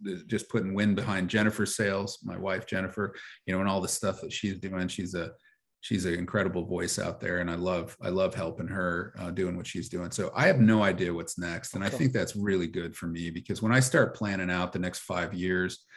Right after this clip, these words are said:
Speaker 1: you know, people say, "Where are you gonna be in five years?" I'm like, "I don't know, but my, but my Father does. My Father in heaven does." And I'm just trying to follow him on a day-to-day basis. When Justin gets out there and starts laying plans, they're often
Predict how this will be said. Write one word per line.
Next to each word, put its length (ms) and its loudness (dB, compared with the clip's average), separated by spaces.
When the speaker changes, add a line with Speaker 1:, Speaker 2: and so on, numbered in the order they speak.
Speaker 1:
you 60 6
know, 60 8
people 180 6
say, 160 2
"Where 140 6
are 40 6
you 60 6
gonna 100 4
be 80 0
in 100 0
five 280 -4
years?" 200 -4
I'm 120 -2
like, 260 -4
"I 160 6
don't 160 10
know, 260 6
but 120 -6
my, 140 -4
but 140 2
my 160 2
Father 400 0
does. 380 -4
My 80 -2
Father 320 0
in 80 -4
heaven 300 -4
does." 220 -6
And 80 -6
I'm 120 6
just 160 4
trying 180 -2
to 40 -6
follow 400 -4
him 180 -4
on 120 -6
a 60 -6
day-to-day 400 -6
basis. 440 -6
When 160 -2
Justin 380 4
gets 200 2
out 160 0
there 120 0
and 100 -2
starts 260 -4
laying 280 -2
plans, 500 -6
they're 240 -2
often 540 4